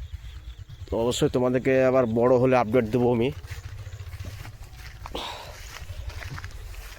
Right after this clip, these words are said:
দেখতে পাচ্ছ, দেখো বন্ধুরা, কত সুন্দর সৌন্দর্য মাঠের এই গ্রাম বাংলায়।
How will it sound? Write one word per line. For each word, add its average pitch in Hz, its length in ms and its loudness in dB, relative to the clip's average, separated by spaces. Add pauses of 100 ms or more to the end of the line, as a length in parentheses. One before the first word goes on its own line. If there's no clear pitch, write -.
(1080)
দেখতে 107 220 -2
পাচ্ছ, 107 160 -4 (4000)
দেখো 110 260 0
বন্ধুরা, 104 320 0 (540)
কত - 140 -6 (160)
সুন্দর 127 400 6 (160)
সৌন্দর্য 113 420 2 (1000)
মাঠের 107 340 2 (400)
এই 104 140 -2
গ্রাম 113 280 4
বাংলায়। 107 360 4